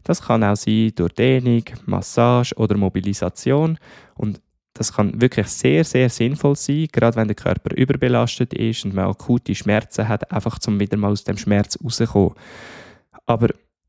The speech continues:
wirklich nachhaltig wird die Veränderung erst dann, wenn man sich etwas überlegt, wo man auch etwas daran verändert, wie man sich bewegt oder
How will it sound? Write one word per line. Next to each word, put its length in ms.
wirklich 560
nachhaltig 880
wird 180
die 80
Veränderung 460
erst 440
dann, 380
wenn 180
man 100
sich 180
etwas 600
überlegt, 720
wo 120
man 180
auch 260
etwas 240
daran 160
verändert, 640
wie 80
man 100
sich 180
bewegt 560
oder 160